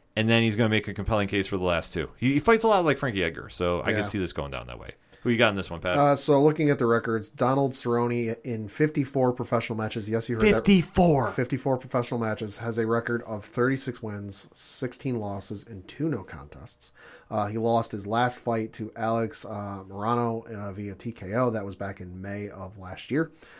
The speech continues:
Speaker 2: Uh, and then the fight prior to that was against Nico Price. Originally, it was, uh, a majority draw. However, that was overturned by the Nevada State Athletic Commission after Price, uh, tested positive for marijuana.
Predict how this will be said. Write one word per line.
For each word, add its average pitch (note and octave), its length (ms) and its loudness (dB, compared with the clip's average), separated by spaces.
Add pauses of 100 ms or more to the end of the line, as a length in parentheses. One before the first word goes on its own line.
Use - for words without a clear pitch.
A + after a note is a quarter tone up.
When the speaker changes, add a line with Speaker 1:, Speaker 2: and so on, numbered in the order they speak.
(140)
Speaker 2:
Uh, A2+ 220 0
and A2 100 -4
then A2+ 100 -2
the A2 80 -6
fight B2 340 0
prior A2 280 -2
to A2 100 -10
that A2+ 260 -2
was G2+ 140 -8
against G2 240 -12
Nico A#2 200 -6
Price. A2+ 440 -4 (360)
Originally, D3+ 800 4
it A#2+ 160 -2
was, A2+ 600 0
uh, G2+ 640 -2
a A2 100 -12
majority G#2 540 -2
draw. G2 500 0 (240)
However, A2+ 300 2
that A2+ 120 0
was A2+ 220 -2
overturned A#2+ 480 0
by A2+ 100 0
the G#2 60 -4
Nevada G#2+ 340 0
State A2 280 -4
Athletic A#2+ 420 2
Commission A#2 440 -2
after G#2+ 540 -4
Price, A2+ 540 -4
uh, G2 400 -8
tested A#2 320 -12
positive A2+ 460 -6
for - 100 -12
marijuana. A2+ 480 -4